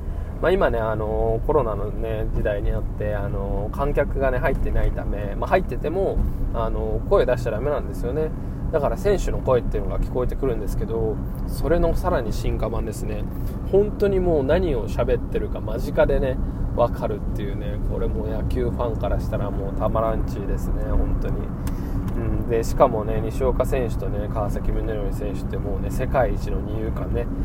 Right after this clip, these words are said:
ダブリュービーシーでね、優勝した時のね、二遊間ですからね、その会話が聞けるってもう最高ですね。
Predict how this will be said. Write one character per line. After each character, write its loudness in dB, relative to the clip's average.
ダ 4
ブ 2
リ 2
ュ -2
ー -2
ビ 0
ー 0
シ -2
ー -2
で -2
ね、 -2
優 2
勝 0
し -4
た -2
時 -2
の -2
ね、 -4
二 -4
遊 -4
間 0
で -4
す -6
か -2
ら 0
ね、 0
そ -4
の 0
会 0
話 4
が 2
聞 -6
け 0
る 0
っ -4
て -6
も -4
う -6
最 -4
高 -2
で -2
す -6
ね。 0